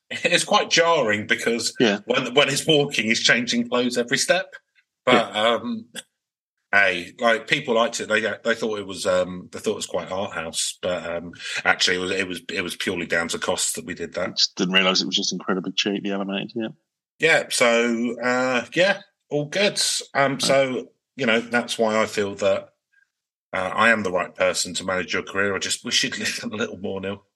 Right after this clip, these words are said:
Speaker 1: <laughs>
Speaker 2: Well, you know,
Speaker 1: You
Speaker 2: undeniably more successful than me, so I suppose that, that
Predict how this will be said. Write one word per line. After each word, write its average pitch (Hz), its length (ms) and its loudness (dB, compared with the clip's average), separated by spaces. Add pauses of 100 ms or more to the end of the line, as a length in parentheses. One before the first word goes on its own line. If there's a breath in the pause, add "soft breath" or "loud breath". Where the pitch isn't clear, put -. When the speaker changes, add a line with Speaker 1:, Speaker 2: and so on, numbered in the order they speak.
(260 loud breath)
Speaker 1:
<laughs> - 400 -2
Speaker 2:
Well, 117 360 4
you 123 100 4
know, 113 160 0
Speaker 1:
You 143 140 2
Speaker 2:
undeniably 117 480 4
more 107 160 2
successful - 500 0
than 98 120 0
me, 101 180 0
so - 180 -2
I 98 40 -4
suppose 95 320 -4
that, 92 120 -2 (100)
that 98 120 -4